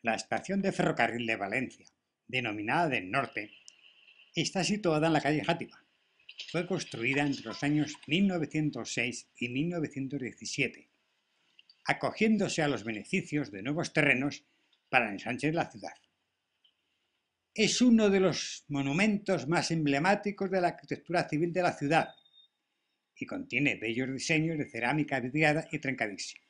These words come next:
Envuelto en el área de edificios modernos en el centro de Valencia, se encuentra la Estación del Norte,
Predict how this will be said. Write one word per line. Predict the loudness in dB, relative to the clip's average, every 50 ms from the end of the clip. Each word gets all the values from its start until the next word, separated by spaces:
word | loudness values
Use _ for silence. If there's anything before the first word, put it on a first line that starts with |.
| _ -20 -20 -20 -20 -20 -20 -20 -20 -20 _ _ _ _ _ _ _ _ _ _ _ _ _ _ _ _ _ _ _ _ _ _ _ _ _ _ _ _ _ _ _ _ _ _ _ -4
Envuelto | -2 0 0 2 4 4 4 4 2 0 -6 -8 -8 _ _ _ _ _ -10 -8
en | -6 -4
el | -2 0
área | 2 2 4 4 4 4 2 0 -4 _ _ _ _ _ _ _ _ _ _ _ _ _ _ -8
de | -8 -8
edificios | -6 -6 -6 -4 -4 -4 -2 -2 -4 -4 -2
modernos | -2 -2 0 4 4 4 4 2 -2 -6 -8 -8
en | -8 -8
el | -8
centro | -4 -2 -2 -2 -2 -2 -4
de | -4
Valencia, | -6 -4 -2 0 0 0 -2 -6 -8 -8 -8 -12 _ _ _ _ _ _ _ _ _ _ _
se | -12 -6 -4
encuentra | -4 -4 -4 -2 -2 -2 -2 0 0 0 0
la | 0
Estación | 0 -4 -6 -4 -4 -4 -2
del | -2 -2 0
Norte, | 2 2 0 0 -2 -8 -10 -10